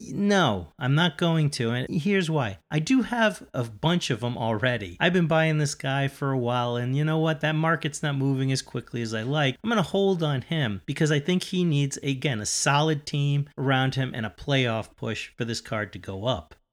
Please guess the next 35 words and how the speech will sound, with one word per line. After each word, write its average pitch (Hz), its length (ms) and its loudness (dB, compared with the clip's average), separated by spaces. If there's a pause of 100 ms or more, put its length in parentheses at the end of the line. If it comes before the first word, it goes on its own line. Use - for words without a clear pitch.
(180)
Now, 143 140 4
as 131 100 2
far 127 220 0
as 127 80 0
some 135 160 0
of 117 60 -2
the 110 80 -2
heavy 151 340 2
hitters 135 400 2
like 120 240 0
Connor 135 400 2
McDavid 120 960 2
and 107 340 -4
Austin 123 560 0
Matthews, 127 840 0
Jack 131 400 0
Hughes, 131 500 -2
for 180 140 -2
the 156 100 4
money 170 340 4
you 156 200 2
would 139 100 2
have 131 200 0
to 113 100 -6
put 120 260 -4
in 156 240 4
to 131 140 -2
get 143 320 0
one 147 160 2
of 143 80 2
their 147 160 2
cards 147 400 0
right 139 180 0
now, 143 380 0
yeah, 247 600 -4